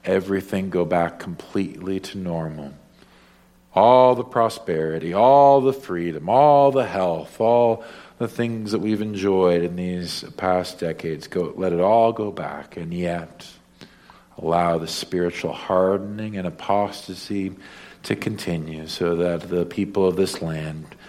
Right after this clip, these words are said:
gracefully and peacefully sleepwalk into hell. Would that be a fair bargain? No, I would rather the very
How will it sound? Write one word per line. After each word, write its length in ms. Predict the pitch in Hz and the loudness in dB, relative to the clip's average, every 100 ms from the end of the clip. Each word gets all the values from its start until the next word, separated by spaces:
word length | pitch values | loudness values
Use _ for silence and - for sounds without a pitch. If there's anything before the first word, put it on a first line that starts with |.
| - - - | -20 -20 -4
gracefully 1120 | 87 90 98 98 - - - 98 92 92 90 | 2 4 4 2 -6 -8 -2 -2 0 -4 -6
and 220 | 85 - | -8 -12
peacefully 1120 | - - 95 98 - - - 95 92 90 87 90 - - - - - - | -12 -4 -2 -2 -6 -8 -2 0 0 -2 -4 -10 -20 -20 -20 -20 -20 -12
sleepwalk 1040 | - - 101 82 82 - 82 80 - - - | -6 -4 0 0 -2 2 4 4 0 -18 -12
into 600 | 85 78 76 - 78 76 - | -10 -10 -10 -10 -8 -8 -12
hell. 480 | - 82 67 69 - - _ _ _ _ _ _ _ _ - - | -8 -6 -6 -10 -14 -20 _ _ _ _ _ _ _ _ -18 -2
Would 80 | 101 | 4
that 260 | 98 98 | 4 2
be 380 | 98 92 85 82 - - - | 0 0 0 -4 -12 -20 -10
a 60 | 95 | -4
fair 240 | - 101 | 4 6
bargain? 680 | 90 95 95 98 90 85 80 - _ - | 6 6 6 4 0 -8 -10 -18 _ -14
No, 320 | 92 87 87 | -6 -4 -2
I 160 | 87 90 | 0 0
would 160 | 87 85 | -2 0
rather 400 | 87 87 85 87 | 2 4 2 0
the 100 | 80 | 0
very 400 | 90 87 87 | 2 2 2